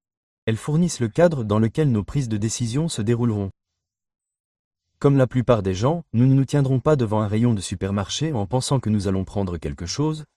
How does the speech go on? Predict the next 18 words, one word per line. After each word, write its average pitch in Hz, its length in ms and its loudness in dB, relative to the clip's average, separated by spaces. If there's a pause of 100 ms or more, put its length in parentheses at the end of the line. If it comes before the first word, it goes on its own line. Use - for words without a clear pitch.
le 101 140 -2
glisser 147 320 -2
dans 110 140 0
notre 104 240 -4
poche - 380 -2
et 107 40 -2
ne 107 100 0
jamais 147 260 2
avoir 131 220 0
l'intention 120 460 -2
de 107 80 0
payer 127 260 0
pour 120 160 -10
cela. 90 260 -4 (1080)
Certaines 143 420 0
personnes 120 360 0
le 101 80 2
font, 175 300 -4